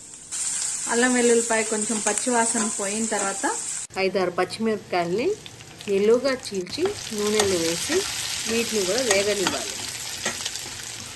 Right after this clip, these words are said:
పచ్చిమిరపకాయలు వేగిన తర్వాత చిన్నగా కట్ చేసి పెట్టుకున్న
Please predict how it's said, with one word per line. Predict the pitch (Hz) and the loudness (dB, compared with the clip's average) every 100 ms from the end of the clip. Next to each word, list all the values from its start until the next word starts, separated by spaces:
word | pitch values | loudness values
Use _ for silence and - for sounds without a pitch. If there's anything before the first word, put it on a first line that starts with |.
| - - | -12 -6
పచ్చిమిరపకాయలు | 208 196 240 247 240 - 220 185 | -6 -4 -2 -2 0 -2 0 0
వేగిన | 185 190 220 196 | 0 0 -2 0
తర్వాత | 180 175 170 247 381 440 - - - - - - - - | -2 -2 -4 -4 -4 -6 -12 -14 -16 -16 -18 -16 -10 -4
చిన్నగా | 254 240 262 285 - | 0 2 4 4 4
కట్ | 226 - | 4 4
చేసి | 226 214 - | 4 4 2
పెట్టుకున్న | 190 - 202 | 2 2 2